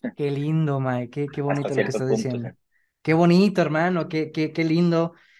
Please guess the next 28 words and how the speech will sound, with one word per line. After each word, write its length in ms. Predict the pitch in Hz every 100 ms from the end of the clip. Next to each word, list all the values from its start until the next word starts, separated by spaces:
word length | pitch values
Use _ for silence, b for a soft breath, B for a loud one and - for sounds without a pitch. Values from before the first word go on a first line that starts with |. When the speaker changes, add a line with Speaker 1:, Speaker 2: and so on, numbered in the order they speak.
| b b
Speaker 1:
Este, 380 | 135 131 131 143
no 120 | 139 147
sé 200 | 160 147
cómo 280 | 156 156
puedes, 840 | 151 147 151 147 143 127 - - - _ _ _ _ _ -
eh, 600 | 139 131 120 113 113 120
hacer 300 | 120 120 151
eso. 340 | 143 151 180 175
Yo, 200 | 156 151
yo 160 | 143
la 120 | 147 160
verdad 320 | 147 139 147
he 40 |
intentado 1000 | 156 151 156 143 143 143 151 147 127 110 - _ _ -
escribir 720 | 151 151 147 135 135 143 160
a 140 | 156
personas 920 | 156 127 147 147 151 147 147 - - _ -
muy 200 | 151 160
allegadas 400 | 156 135 139 147
a 60 | 139
mí 120 | 143
que 120 | 151
ya 120 | 143
no 100 | 139
están, 540 | 139 - 131 139 170 - _ _ _ _ -
no 340 | 139 151 156 156
podría, 600 | 165 147 139 147 156 147
güey. 240 | 120 117